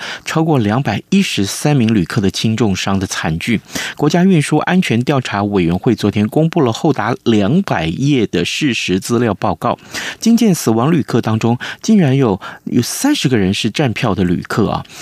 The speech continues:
那么占所有死亡旅客大概有六成四。运安会说呢，将会建议台铁重新拟定站票策略，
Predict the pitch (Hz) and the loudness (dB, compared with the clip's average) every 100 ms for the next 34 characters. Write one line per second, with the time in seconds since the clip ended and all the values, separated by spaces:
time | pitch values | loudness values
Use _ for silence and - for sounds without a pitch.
0 | - 135 117 139 107 - 143 214 196 127 | -2 0 2 2 -2 -2 0 2 2 0
1 | - 95 98 117 - - 104 110 107 90 | 0 0 2 0 0 -2 -2 -2 0 0
2 | 87 123 202 143 92 - 87 82 - - | 2 2 2 2 -2 -4 -2 0 -2 0
3 | 151 - - - - 233 190 185 185 202 | -2 -2 -8 -12 -2 0 2 2 2 2
4 | 123 - 120 101 110 107 101 - 160 127 | 0 0 2 2 0 0 -2 0 0 2
5 | 120 104 - 101 143 104 85 - - 107 | 0 -2 -2 -2 0 0 -2 -2 -2 2
6 | 143 180 185 180 180 113 87 - 147 107 | 2 2 2 2 4 4 2 2 2 2
7 | - 170 127 95 - 127 95 - - 104 | 0 0 0 -2 -2 0 0 -2 0 2
8 | 98 110 | 2 0